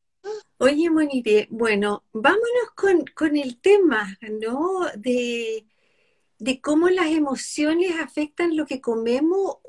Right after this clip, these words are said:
o lo que comemos afecta nuestras emociones, ¿no? Yo me imaginaba hoy día que, claro, cuando uno está viendo esas películas lloronas, uno necesita el tacho de helado ahí al lado, ¿no?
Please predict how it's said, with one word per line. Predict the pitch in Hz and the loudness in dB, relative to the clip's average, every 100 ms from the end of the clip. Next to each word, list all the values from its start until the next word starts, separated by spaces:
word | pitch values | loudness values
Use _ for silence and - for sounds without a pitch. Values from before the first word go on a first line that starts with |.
| - - | -10 2
o | 254 | 4
lo | 240 | 4
que | 233 226 | 2 0
comemos | 220 233 277 359 | 0 2 2 2
afecta | 285 262 269 285 | 0 -2 -4 -2
nuestras | 254 247 - 226 | 0 -2 -4 -6
emociones, | 226 214 202 - 320 392 285 214 226 | -4 -6 -6 -4 0 0 0 -6 -4
¿no? | |
Yo | 247 277 | -4 -2
me | 294 | -4
imaginaba | 285 262 269 247 254 277 320 | -4 -6 -4 -4 -2 -2 -2
hoy | 285 262 247 | 0 -2 -2
día | 233 254 262 294 311 _ - - - _ _ _ - | -4 -4 -4 -6 -8 _ -20 -20 -20 _ _ _ -14
que, | - | -12
claro, | 226 247 254 208 | -4 2 2 2
cuando | 220 214 | 2 2
uno | 226 247 | 2 0
está | - 254 | -2 -2
viendo | 233 233 | -2 -4
esas | 254 269 262 | -4 -4 -4
películas | 269 220 202 240 233 254 254 262 262 | -2 -2 -2 -4 -4 -4 -2 -4 -6
lloronas, | 240 220 214 214 220 233 247 269 269 | 0 2 4 4 2 0 -4 -2 -2
uno | 247 220 240 | -4 -8 -8
necesita | - 202 - - - - - 214 - 202 | -10 -12 -14 -14 -14 -12 -14 -10 -8 -6
el | 196 - _ | -8 -12 _
tacho | 208 196 190 - 202 | -4 -2 -4 -4 -2
de | 190 175 | -2 -2
helado | 170 170 170 165 160 | 0 0 0 -2 -4
ahí | 160 160 | -4 -6
al | 160 160 165 | -8 -10 -8
lado, | 151 151 165 165 160 | -6 -6 -6 -6 -6
¿no? | 170 170 185 190 | -8 -8 -8 -8